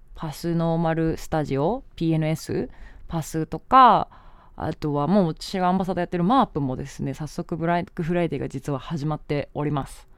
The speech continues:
で、あの、ラファー冬タイツ、やっぱり好評ですね。やっぱラファのいいところって、こう、レーシーじゃないところがいいですよね、ラファのウェアってね。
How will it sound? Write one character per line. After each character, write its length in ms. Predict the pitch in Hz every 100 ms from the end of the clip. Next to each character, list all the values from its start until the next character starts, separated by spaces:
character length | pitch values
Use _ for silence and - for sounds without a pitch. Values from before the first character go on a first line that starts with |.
| - - - - - - -
で、 380 | 180 175 165 - - - -
あ 180 | 175 170
の、 220 | 160 90
ラ 200 | 202 240
フ 80 | 247
ァ 180 | 180 160
ー 20 |
冬 240 | 170 196
タ 200 | 202 208
イ 100 | 190
ツ、 280 | - 156 147
や 100 | 156
っ 40 | -
ぱ 120 | 160
り 120 | 147
好 300 | - - 165
評 240 | 175 208 190
で 80 | -
す 120 | 143
ね。 320 | 143 147 - - - -
や 80 | 190
っ 20 |
ぱ 140 | - -
ラ 80 | 415
フ 80 |
ァ 160 | 466 330
の 100 | 202
い 220 | - 226
い 40 | 208
と 140 | 165
こ 160 | 127 135
ろ 80 |
っ 20 | 131
て、 220 | - - -
こ 300 | 196 185 185
う、 40 | -
レ 80 | 466 523
ー 40 | 440
シ 260 | - 196
ー 40 | 156
じ 80 |
ゃ 60 | 151
な 260 | 156 233 269
い 280 | 165 - - - - - -
と 80 |
こ 160 | - 175
ろ 80 | 151
が 80 | 120
い 80 |
い 60 | 123
で 40 |
す 120 | - -
よ 80 |
ね、 100 | 170
ラ 80 | 160
フ 140 | 151 -
ァ 40 |
の 200 | 80 -
ウ 60 | 143
ェ 120 | 135
ア 40 |
っ 20 | -
て 160 | -
ね。 180 | 160